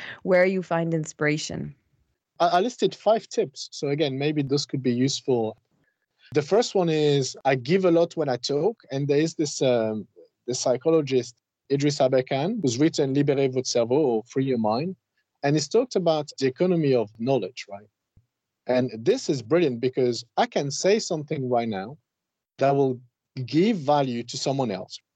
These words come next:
Speaker 2: So I'm giving away something, someone will learn and grow into, into that space, and they will gain value. Yet, everything I've said, I haven't lost it.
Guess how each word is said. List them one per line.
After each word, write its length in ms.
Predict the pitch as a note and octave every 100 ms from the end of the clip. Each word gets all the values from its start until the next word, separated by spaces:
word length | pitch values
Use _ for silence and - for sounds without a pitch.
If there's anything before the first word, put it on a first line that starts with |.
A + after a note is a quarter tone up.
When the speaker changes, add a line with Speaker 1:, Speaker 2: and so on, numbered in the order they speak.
| _
Speaker 2:
So 120 | - A#2
I'm 140 | A#2
giving 320 | C3+ G3+ A3+
away 200 | G3 F3
something, 580 | D#3+ E3 D3+ - A2 B2
someone 460 | B2+ - D3 F3 D#3+
will 240 | C#3 C3 A2 A2+
learn 440 | A2 B2+ D3+ F#3 D3+
and 180 | B2 A2
grow 220 | B2 C3+ D3
into, 360 | C3 B2+ A#2+ A2+ _ -
into 200 | A#2+ -
that 160 | A#2+ G#2+
space, 560 | - F3+ E3 A#2+ C#3+ - _ _ -
and 240 | C3 B2+ -
they 160 | B2+ C#3
will 200 | C#3 B2
gain 380 | A2 D#3+ G3 D3+
value. 400 | B2+ A2+ F#2+ _ _ -
Yet, 520 | A2 F#3+ F3 D3 - -
everything 420 | D#3+ D#3+ D#3+ C#3
I've 100 | B2
said, 280 | - F#3 C3
I 40 |
haven't 300 | D3 D3 A#2
lost 260 | C3 -
it. 80 | -